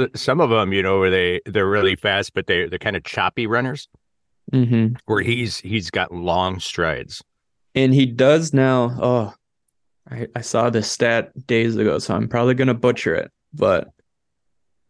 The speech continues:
Speaker 2: he has seven receiving touchdowns on the year and two rushing, <clears throat> and is only the third Packers receiver to do that in a season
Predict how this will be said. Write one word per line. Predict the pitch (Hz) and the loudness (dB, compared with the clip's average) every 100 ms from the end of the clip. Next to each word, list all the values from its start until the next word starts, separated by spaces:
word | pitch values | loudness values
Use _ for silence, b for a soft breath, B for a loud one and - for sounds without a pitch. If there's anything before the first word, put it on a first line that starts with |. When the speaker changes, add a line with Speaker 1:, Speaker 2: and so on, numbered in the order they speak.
| _ _ _ _ | _ _ _ _
Speaker 2:
he | 127 | 4
has | 120 110 - | 4 4 0
seven | - - 135 147 165 170 160 _ _ - | -2 2 4 4 4 2 0 _ _ -2
receiving | 131 - 135 127 127 110 | -2 2 4 4 2 2
touchdowns | 127 110 127 123 120 | 0 0 0 0 0
on | 120 | 0
the | 123 | 0
year | 120 123 123 | 2 2 2
and | 117 110 | 0 -4
two | - 139 | 0 2
rushing, | 131 123 117 127 120 127 - _ _ _ | 4 2 0 -6 -6 -10 -14 _ _ _
<clears throat> | _ _ _ _ - | _ _ _ _ 2
and | 185 139 131 131 | 4 4 2 2
is | 127 123 | 4 4
only | 135 127 | 4 4
the | 104 | 2
third | 107 - 131 147 151 | -2 0 2 2 0
Packers | - 123 135 120 107 110 | -2 -2 -2 -2 -2 -2
receiver | 104 - 127 113 101 104 - _ _ _ _ _ _ _ _ - | -6 -2 0 2 2 0 -4 _ _ _ _ _ _ _ _ -4
to | 123 | -2
do | 104 120 131 139 | 0 2 4 4
that | 107 101 | 2 0
in | - 101 | 0 -2
a | |
season | 101 - 110 104 104 101 | -2 0 2 2 0 -2